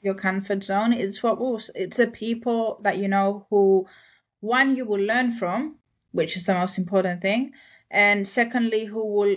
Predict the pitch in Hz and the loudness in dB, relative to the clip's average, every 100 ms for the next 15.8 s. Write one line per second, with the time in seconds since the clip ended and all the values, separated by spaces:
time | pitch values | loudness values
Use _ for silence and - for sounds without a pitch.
0 | - 202 202 202 - 185 202 196 196 196 | 0 -2 0 -4 -4 -4 -2 -4 -2 -2
1 | 165 - - 180 180 202 202 202 190 190 | 0 -2 -4 -2 0 2 2 2 0 -2
2 | 190 185 170 175 214 202 190 190 175 190 | -2 0 -2 0 0 2 0 -4 -2 -2
3 | 170 - 180 175 190 185 226 202 - 190 | -2 -4 -6 -4 -4 2 2 2 -2 -10
4 | 180 170 196 196 190 185 180 175 175 175 | -10 -6 -2 0 0 0 -2 0 0 0
5 | 175 175 - 165 160 139 _ - - _ | 0 -2 -4 -8 -8 -8 _ -20 -20 _
6 | 196 226 202 202 214 208 220 214 202 202 | -2 0 0 -4 -10 -8 -4 -4 -4 -8
7 | 196 208 202 214 190 180 196 208 220 247 | -2 0 0 -2 -6 -4 0 0 0 0
8 | 220 180 190 185 175 175 226 262 247 269 | 0 0 -2 0 -2 -2 -2 0 2 4
9 | 285 - - _ _ _ - 202 202 196 | 2 0 -10 _ _ _ 0 4 6 6
10 | 196 190 190 175 - - 226 220 226 262 | 4 -2 -6 -8 -6 0 0 4 4 4
11 | 269 247 226 - 254 240 233 240 233 233 | 2 0 -4 -2 2 4 4 2 2 2
12 | 220 214 - - 196 196 196 214 - 233 | 2 0 -2 2 6 6 4 0 -2 -4
13 | 214 277 285 214 190 196 - - 196 190 | -2 -2 -2 0 -2 -2 -6 -2 0 2
14 | 190 175 175 175 175 175 180 185 170 175 | 0 -4 -2 -2 0 -2 -2 -2 -2 -2
15 | 180 175 175 170 175 220 240 | -4 -2 -2 -2 -2 -2 -2